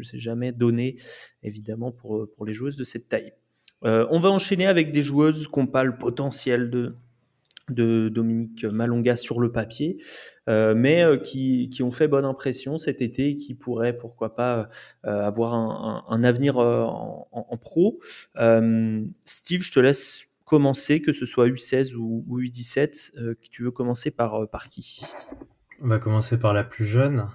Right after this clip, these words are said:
Speaker 1: Ok.
Speaker 2: euh, Ai-, Ainoa. Je, je sais pas si ça se dit comme ça, Ainoa Rizaché.
Speaker 1: Alors, il y avait quand même deux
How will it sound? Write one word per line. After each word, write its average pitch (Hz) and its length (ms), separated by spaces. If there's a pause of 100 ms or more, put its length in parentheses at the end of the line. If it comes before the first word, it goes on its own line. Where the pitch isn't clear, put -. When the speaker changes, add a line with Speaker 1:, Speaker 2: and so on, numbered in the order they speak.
(580)
Speaker 1:
Ok. 101 60
Speaker 2:
euh, 104 400
Ai-, 107 140
Ainoa. 113 440
Je, 117 220
je 98 100
sais 120 160
pas 135 140
si - 100
ça 127 100
se 110 60
dit 117 140
comme 98 180
ça, 107 380
Ainoa 110 460
Rizaché. 107 540 (320)
Speaker 1:
Alors, 120 220
il 120 40
y 123 40
avait 123 100
quand 151 140
même 123 240
deux 165 240